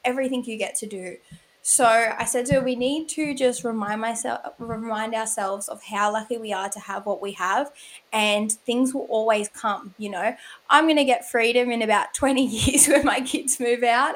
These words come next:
and you know, I'll have that time and, and she'll have that time of hopefully having a baby and having all those things that she wants. And I think what we all forget to do is to live in the moment, because one day, I promise you, Abby, you will look back and go,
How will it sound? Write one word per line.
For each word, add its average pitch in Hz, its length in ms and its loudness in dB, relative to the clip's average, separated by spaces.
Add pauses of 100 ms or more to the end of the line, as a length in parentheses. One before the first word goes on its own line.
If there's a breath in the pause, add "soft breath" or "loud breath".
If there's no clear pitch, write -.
and 220 440 0 (720 loud breath)
you 302 100 0
know, 262 260 2
I'll 320 140 4
have 359 240 0
that - 200 0
time 220 380 0
and, 226 280 -2
and 233 300 -4
she'll 320 340 -2
have 254 240 -2
that 226 240 -2
time 214 380 -4
of 202 260 -6 (100)
hopefully 233 400 -4
having 208 260 -6
a 202 40 -6
baby 269 560 -2
and 208 140 -4
having 220 280 -6
all 220 160 -6
those 208 240 -4
things 214 300 -10
that 202 160 -6
she 220 160 -10
wants. 214 340 -6 (400 soft breath)
And 226 120 -4
I 220 100 -4
think 285 380 -4 (440)
what 214 220 0
we 262 240 -2 (340)
all 240 440 4
forget 208 460 -4
to 214 80 -10
do 196 260 -8
is 208 320 -6
to - 160 -12
live 196 240 -8
in 208 80 -6
the 214 80 -2
moment, 208 520 -6
because 220 320 -8
one 214 240 -2
day, 220 320 0
I 208 100 -2
promise 214 460 -6
you, 233 100 -2
Abby, 202 260 0
you 220 240 -6
will 220 120 -6
look 208 200 -12
back 190 220 -8
and 220 100 -10
go, 190 220 -2